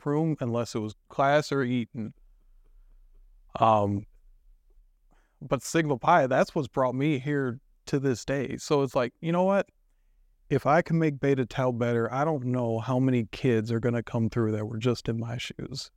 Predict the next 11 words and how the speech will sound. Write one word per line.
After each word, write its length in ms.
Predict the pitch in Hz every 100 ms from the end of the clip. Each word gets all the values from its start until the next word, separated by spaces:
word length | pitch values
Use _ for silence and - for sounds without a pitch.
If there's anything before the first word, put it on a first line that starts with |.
| _ _ _ _ _ _
You 100 | 135
know, 240 | 123 104 -
how, 380 | 123 135 151 147
how 260 | 123 135 156
can 160 | 151 151
I 140 | 139
improve 500 | 131 113 - 123 117
the 120 | 113
lives 500 | 107 107 110 107 -
of 400 | 110 107 - - _ _
one, 560 | 123 117 117 120 117 107